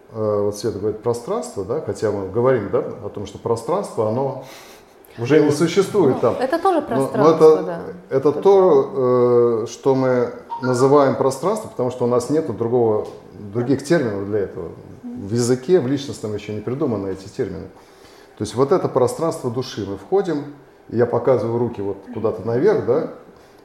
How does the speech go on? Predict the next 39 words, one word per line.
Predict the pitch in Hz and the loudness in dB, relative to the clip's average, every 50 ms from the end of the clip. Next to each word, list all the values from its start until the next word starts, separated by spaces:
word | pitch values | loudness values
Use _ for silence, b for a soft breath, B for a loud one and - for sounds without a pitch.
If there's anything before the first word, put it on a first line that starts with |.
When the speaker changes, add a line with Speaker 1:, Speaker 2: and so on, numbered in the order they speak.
| - | -4
Speaker 1:
Хотя, | - 117 113 - - 135 127 117 110 113 | -2 -2 0 2 4 4 6 4 4 2
ну, | 123 | 0
мы | 123 123 120 117 113 - - - - - | 0 0 0 0 0 -4 -10 -10 -4 0
только | 139 131 - | 0 0 0
что | - 139 | 0 -2
говорили, | 123 120 131 139 - 190 165 135 | 0 2 4 4 6 6 4 2
что | 120 - - 117 127 135 - - 220 220 | 0 -2 0 0 0 2 2 4 4 6
<laughs> | 180 - 143 - | 6 4 2 -2
душа, | 135 123 - - 156 160 165 139 | -2 -4 -2 2 4 6 6 6
она | 131 131 131 120 B B B B B B B B B | 6 2 0 -2 B B B B B B B B B
не | 113 113 123 135 | -6 -2 -2 0
где-то | 120 127 120 160 196 190 151 135 | 0 2 6 6 6 6 6 0
там | 147 123 117 | 0 0 0
находится, | 123 135 135 - 131 113 104 - - 98 | 0 0 2 2 4 4 2 0 -2 -4
а | 107 | -4
вот | 110 110 120 | -4 -2 -2
она | 117 120 120 117 - - - - | 0 0 0 0 -2 -4 -10 -10
везде. | 113 113 127 139 135 127 123 117 104 | -8 -6 -6 -6 -6 -6 -4 -2 0
Speaker 2:
Ну | 95 269 | 2 2
вот | 285 294 285 | 2 2 0
еще | 285 285 302 | 0 -2 0
такой | 285 277 262 269 | 0 2 2 2
тонкий | 269 277 269 254 269 269 | 2 2 2 0 0 -2
момент, | 233 247 254 269 302 294 294 | -2 0 0 2 0 0 0
раз | 233 220 220 | -2 -2 -2
мы | 240 226 214 | -2 -4 -2
зацепили | 214 226 220 - 240 - 269 254 233 | -4 -4 -4 -4 -4 -2 0 -2 0
про | 226 - 208 | -2 -4 -8
пространство | 214 - 214 214 214 - - 208 202 196 202 - 214 | -6 -6 -6 -6 -6 -6 -6 -4 -4 -4 -4 -4 -2
и | 202 | 0
время, | 202 214 247 262 254 220 196 | 2 2 2 2 2 2 0
вот | 190 196 190 196 - - - | 0 -2 -4 -6 -10 -18 -10
вопрос | - 175 202 202 214 226 214 | -4 -4 -4 -2 -2 -6 -6
ко | 220 - 202 | -4 -4 -2
времени, | 208 233 247 233 196 175 170 170 | -2 0 0 0 0 -2 -2 -2
да, | 170 208 220 | 0 0 0
что | 220 220 196 | 0 -2 -4
времени | 180 214 233 226 208 208 196 202 | 0 2 2 2 2 0 -2 -2
нету. | 202 214 214 202 175 170 - 170 165 | -2 -2 -2 -2 -4 -4 -6 -10 -12